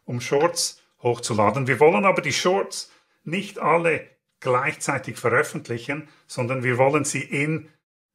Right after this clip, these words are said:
Abständen von zum Beispiel acht Stunden veröffentlichen. Dann sind das drei pro Tag und überfordert nicht das System. Okay. Ich verwende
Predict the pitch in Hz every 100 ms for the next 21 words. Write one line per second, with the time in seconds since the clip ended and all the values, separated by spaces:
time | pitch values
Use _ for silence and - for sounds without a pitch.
0 | _ 135 - - - 135 135 131 131 117
1 | 113 113 135 - 117 123 - 127 - -
2 | 131 139 117 87 - _ _ - 113 90
3 | - 90 85 - 90 92 87 120 107 117
4 | 110 - _ _ _ - 101 127 135 -
5 | 117 120 113 131 156 - _ _ _ _
6 | _ - 113 110 113 113 107 - - _
7 | _ 294 104 104 104 107 101 98 113 -
8 | 104 - - - 110 80 - _ - _
9 | - 120 _ _ _ _ _ _ 107 -
10 | 101 113 117 113 -